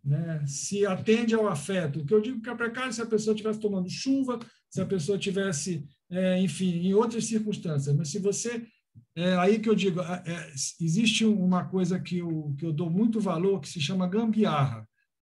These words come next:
que é a maneira com que, é, as pessoas criativas resolvem, com os meios que elas têm, situações adversas. E isso é muito constante nessa realidade toda.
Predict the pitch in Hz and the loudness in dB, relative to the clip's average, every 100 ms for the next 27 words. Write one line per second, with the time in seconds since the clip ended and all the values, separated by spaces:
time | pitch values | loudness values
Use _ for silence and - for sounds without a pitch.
0 | - 165 170 165 185 226 208 135 113 - | -6 -2 -2 2 6 6 6 4 0 -10
1 | _ _ _ _ - 175 143 - 190 175 | _ _ _ _ -6 -4 -2 0 2 2
2 | 139 139 - - 160 151 147 147 147 139 | 0 -2 -14 -14 -10 -4 -2 0 0 -2
3 | 165 147 220 226 214 - 190 170 147 - | 0 0 2 4 2 0 0 0 -2 0
4 | 220 220 143 131 - - _ - 196 175 | 0 2 2 2 0 -12 _ 0 2 4
5 | 180 196 160 131 131 - 170 139 175 202 | 4 4 4 4 4 2 -2 2 4 4
6 | 277 269 220 - 214 190 143 - 190 202 | 4 2 0 0 -2 -2 -2 -4 -2 0
7 | 214 220 - _ - - 180 202 196 156 | 0 -4 -10 _ -14 -10 -4 0 0 0
8 | - 175 175 147 160 165 175 143 110 107 | -2 -2 -2 -4 -4 -4 0 0 0 -2
9 | - - _ _ - 143 202 202 175 180 | -16 -20 _ _ 0 2 2 2 4 4
10 | 254 240 220 208 - 190 202 202 202 - | 4 0 0 0 0 -2 -2 -4 -8 -12
11 | _ - 143 185 156 196 170 180 175 175 | _ -4 2 2 2 0 0 0 -2 -2
12 | 156 170 165 156 143 123 113 | -2 -2 -4 -2 0 0 -4